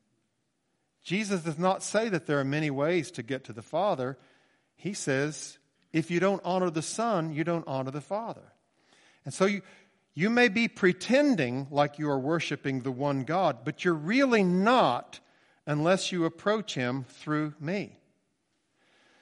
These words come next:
You see, God can be known by many names.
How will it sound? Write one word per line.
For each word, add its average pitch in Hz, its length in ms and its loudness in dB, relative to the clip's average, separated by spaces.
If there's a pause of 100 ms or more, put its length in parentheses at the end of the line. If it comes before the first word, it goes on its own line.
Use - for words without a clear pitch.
(560)
You 196 80 -10
see, 262 280 0 (680)
God 143 520 4 (1500)
can 170 180 4
be 160 160 2
known 170 320 2
by 147 160 4
many 147 260 0
names. 113 520 -6